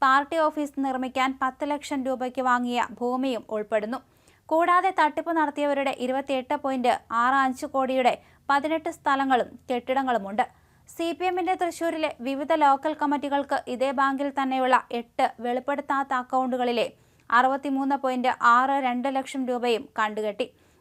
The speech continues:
ഈടായി നൽകിയ വസ്തുവിന്റെ വിപണി വിലയേക്കാൾ ഉയർന്ന നിലയ്ക്ക് ബാങ്ക് അംഗങ്ങൾക്ക് പോലും അല്ലാത്തവർക്ക് ബിനാമി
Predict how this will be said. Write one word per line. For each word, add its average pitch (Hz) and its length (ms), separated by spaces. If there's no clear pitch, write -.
ഈടായി 262 400
നൽകിയ 269 360
വസ്തുവിന്റെ 262 600
വിപണി 254 320
വിലയേക്കാൾ 254 440
ഉയർന്ന 269 400
നിലയ്ക്ക് 247 340
ബാങ്ക് 294 320
അംഗങ്ങൾക്ക് 285 480
പോലും 254 300
അല്ലാത്തവർക്ക് 269 680
ബിനാമി 254 420